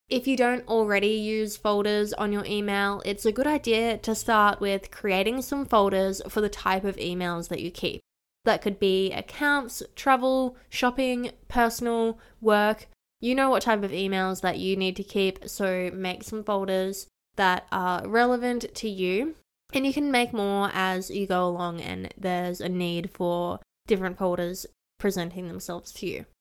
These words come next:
Then click your first email and either file it, delete it, or leave it in your inbox to take action on. If you open an email that you don't want to receive again,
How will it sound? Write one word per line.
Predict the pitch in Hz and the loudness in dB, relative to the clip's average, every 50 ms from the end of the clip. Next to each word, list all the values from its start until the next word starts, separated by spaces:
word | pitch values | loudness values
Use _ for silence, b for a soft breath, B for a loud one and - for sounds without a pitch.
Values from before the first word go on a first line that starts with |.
| _ _ _ _ _ _ _ _ _ _ _ _ _ _ | _ _ _ _ _ _ _ _ _ _ _ _ _ _
Then | - 240 233 226 220 226 226 - - | 2 4 4 4 2 0 -2 -6 -10
click | - - - 254 247 247 | -6 0 2 2 2 4
your | 285 277 269 | 4 2 4
first | 269 - 277 285 294 285 - - | 4 4 4 4 4 2 0 -2
email | - 247 240 233 233 220 220 220 220 | -2 0 0 2 2 2 2 2 0
and | 214 - 208 208 | -2 -4 -6 -6
either | - - 214 202 196 190 | -4 -2 0 0 0 0
file | 190 - - 214 208 214 240 277 | 0 0 2 4 6 6 6 6
it, | 320 339 294 - - - | 6 6 6 4 2 -2
delete | 247 233 - 208 202 196 202 | -2 0 2 2 2 4 4
it, | 202 202 196 196 - | 2 2 0 -2 -2
or | - 202 196 190 185 190 | 0 2 4 4 4 4
leave | - - 196 185 185 185 190 | 2 0 0 2 2 2 2
it | 214 | 0
in | - 226 240 247 | 0 0 0 0
your | 220 151 | 0 0
inbox | 202 196 190 196 190 190 190 - | 0 0 2 2 0 0 -2 -4
to | - 214 | -6 -4
take | - - 190 185 - - - | 0 0 0 0 -2 -2 0
action | 185 185 185 - - - 175 | 0 0 0 -2 -4 -6 -6
on. | 170 - - - 190 202 - _ _ _ _ _ _ _ _ _ | -6 -8 -8 -12 -14 -16 -16 _ _ _ _ _ _ _ _ _
If | - 226 214 | -4 -2 -2
you | 254 233 - | -2 0 4
open | 233 254 254 254 285 285 | 6 6 6 6 4 2
an | 277 - | 2 2
email | 226 233 226 226 220 214 214 214 214 214 - - | 0 2 2 2 2 2 2 2 2 0 -4 -6
that | - 208 214 202 202 - | -2 2 4 4 4 2
you | - 208 208 | 0 -2 0
don't | 208 202 190 185 175 208 | 2 2 0 0 0 -4
want | 208 196 196 | -4 -2 -2
to | |
receive | 196 196 196 190 - 202 196 190 | -2 -2 -2 -2 -2 0 0 0
again, | 190 185 185 185 180 190 247 302 320 | 0 0 2 2 2 2 2 0 0